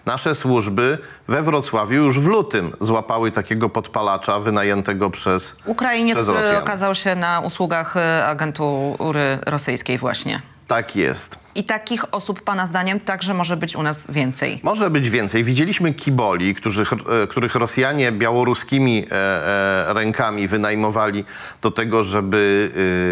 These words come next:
Speaker 1: e, atakowali przeciwników, e, Putina, żeby ich, żeby ich bili, żeby ich
Speaker 2: No,
Speaker 1: zastraszali.
Speaker 2: antyukraińskie w ogóle hasła też, prawda? I to jest zresztą wątek, e, jeden związany z Tomaszem Schmidtem, że on ten, ze środowiskiem kibolskim miał jakieś relacje.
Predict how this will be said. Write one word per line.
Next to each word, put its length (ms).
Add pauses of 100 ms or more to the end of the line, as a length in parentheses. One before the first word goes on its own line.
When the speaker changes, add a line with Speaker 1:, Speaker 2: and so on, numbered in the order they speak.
(420)
Speaker 1:
e, 40
atakowali 680
przeciwników, 880 (300)
e, 40
Putina, 540
żeby 340
ich, 220 (100)
żeby 280
ich 160
bili, 380
żeby 260
ich 140
Speaker 2:
No, 20
Speaker 1:
zastraszali. 300
Speaker 2:
antyukraińskie 720
w 60
ogóle 260
hasła 360
też, 200
prawda? 500 (100)
I 40
to 100
jest 120
zresztą 240
wątek, 360
e, 220
jeden 320
związany 400
z 40
Tomaszem 360
Schmidtem, 400
że 120
on 120
ten, 380
ze 120
środowiskiem 500
kibolskim 500
miał 180
jakieś 260
relacje. 460